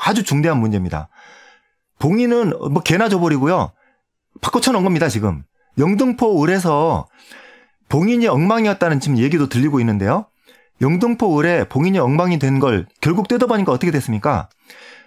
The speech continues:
사전투표용지에서는, 관내 사전투표용지에서는 분량이 거의 안 나왔습니다. 예전의 양상과 상당히 달랐습니다. 그런 걸 놓고 봤을 때 봉인이 이상한 것은 분명히 의심해 봐야 된다. 저는 이렇게 말씀을 드리고 싶습니다.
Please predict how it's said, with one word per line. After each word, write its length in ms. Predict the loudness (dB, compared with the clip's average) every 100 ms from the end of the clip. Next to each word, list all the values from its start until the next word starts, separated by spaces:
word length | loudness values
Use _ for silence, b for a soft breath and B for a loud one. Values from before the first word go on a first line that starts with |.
| b
사전투표용지에서는, 1500 | -4 0 0 0 -2 -2 0 2 2 2 0 0 0 0 -2 -6
관내 460 | -2 0 2 2 0
사전투표용지에서는 960 | 0 0 -2 -2 -2 0 0 0 0 0
분량이 400 | 0 0 0 0
거의 220 | 0 0
안 140 | 2 2
나왔습니다. 580 | 0 -2 -6 -8 -10 _ b b b b b _
예전의 460 | 0 0 0 2 2
양상과 360 | 0 0 -2
상당히 340 | -2 -2 -2 -2
달랐습니다. 720 | 0 -2 -2 -4 -4 -6 -10 _ _ _ _ _ _ _ -2
그런 220 | 0 2
걸 100 | 0
놓고 180 | 0 0
봤을 240 | -2 -2
때 220 | -2 -2 b b
봉인이 840 | -2 0 2 2 0 2 2 0 -4 _ _
이상한 340 | -2 0 0
것은 320 | 0 0 -2 -2 _
분명히 340 | -2 0 2
의심해 440 | 2 0 0 0 2
봐야 200 | 2 2
된다. 280 | 0 0 0
저는 220 | 0 0
이렇게 200 | 0 0
말씀을 320 | -2 -2 -4
드리고 200 | -4 -6
싶습니다. 460 | -6 -6 -4 -6